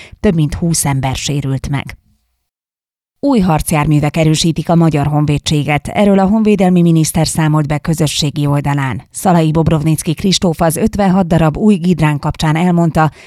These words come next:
hogy a páncélozott járművek kiváló mobilitást és tűzerőt biztosítanak. Végleges formájukat a magyar infokommunikációs és fegyverrendszerek beépítését követően nyerik el.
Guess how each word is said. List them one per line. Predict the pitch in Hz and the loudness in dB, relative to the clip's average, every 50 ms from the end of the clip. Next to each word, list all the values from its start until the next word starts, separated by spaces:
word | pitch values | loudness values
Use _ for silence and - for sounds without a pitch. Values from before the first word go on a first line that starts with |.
| - - _ | -20 -18 _
hogy | - 185 190 | -4 -2 0
a | 180 | 0
páncélozott | - 240 240 233 214 - 208 180 170 156 185 160 - | 0 0 -2 -2 0 0 2 2 2 0 0 -2 -2
járművek | 180 175 175 170 165 170 160 156 156 151 - | 0 0 0 2 2 0 2 0 0 -2 -2
kiváló | - 226 208 208 180 170 165 160 | -2 -2 0 2 2 2 2 2
mobilitást | 160 160 156 151 160 156 156 151 - - 156 156 - - 170 | 2 2 2 2 2 2 0 0 2 2 2 2 0 0 -4
és | 156 139 | -6 -6
tűzerőt | - - 160 160 147 165 156 151 143 139 139 - | -4 -4 -2 -2 0 0 -2 -2 -2 -4 -6 -6
biztosítanak. | 143 147 143 - - 160 139 - - 151 143 - 175 143 143 - - - - - - - - - | -8 -8 -8 -8 -8 -8 -6 -4 -4 -4 -4 -2 -2 -2 -2 -2 -6 -12 -20 -20 -20 -20 -20 -10
Végleges | - 180 190 180 160 165 160 156 165 151 - | -2 0 0 2 2 0 0 0 -2 -4 -2
formájukat | - 202 185 170 175 165 165 151 - 170 156 - | -2 -2 0 0 2 2 0 0 0 -2 -2 0
a | 170 | 0
magyar | 180 202 208 202 190 - | 0 2 0 0 -2 -2
infokommunikációs | 202 208 196 - 196 165 - 190 165 160 160 156 156 143 - 160 151 147 - - 160 156 151 147 - | -2 -4 -4 -4 -6 -8 -6 -4 -4 -2 -2 -2 -2 -2 -2 -2 -2 -2 -4 -4 -2 -2 -2 -2 -2
és | 170 160 151 - | -2 -4 -2 -2
fegyverrendszerek | - 180 175 156 156 160 156 147 147 143 - 170 156 147 151 | -2 -2 -2 0 0 0 2 2 0 -2 -2 -4 -6 -4 -2
beépítését | 151 151 147 143 139 - - 147 143 - 151 143 - - 151 147 - - | -2 -2 -2 -2 -2 -4 -4 -4 -4 -4 -4 -4 -4 -4 -6 -6 -8 -4
követően | - 165 151 143 - - 156 147 143 143 | -4 -2 -2 -2 -4 -2 -2 -2 0 0
nyerik | 143 147 143 143 139 - | 0 -2 -2 -4 -6 -6
el. | 147 147 - | -8 -8 -8